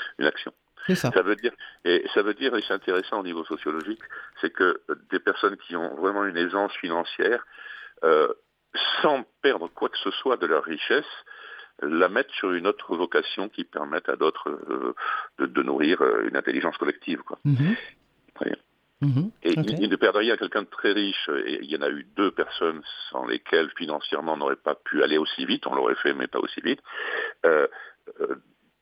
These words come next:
Speaker 1: mettent à disposition cet argent qui leur app-, qui reste leur propriété, soit
Speaker 2: Mhm.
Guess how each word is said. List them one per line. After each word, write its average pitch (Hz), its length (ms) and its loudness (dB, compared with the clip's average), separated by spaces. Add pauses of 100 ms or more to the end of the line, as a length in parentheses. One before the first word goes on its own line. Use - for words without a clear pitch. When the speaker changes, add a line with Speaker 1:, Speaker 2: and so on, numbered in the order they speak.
(160)
Speaker 1:
mettent 98 360 2
à 107 80 2
disposition 95 720 -6
cet 87 200 -2
argent 90 280 -2 (180)
qui 120 240 -2
leur 104 340 4
app-, - 220 -4 (100)
qui 80 140 -12
reste 127 320 0
leur 80 160 0
propriété, - 640 -4 (180)
soit 82 220 4
Speaker 2:
Mhm. - 20 -2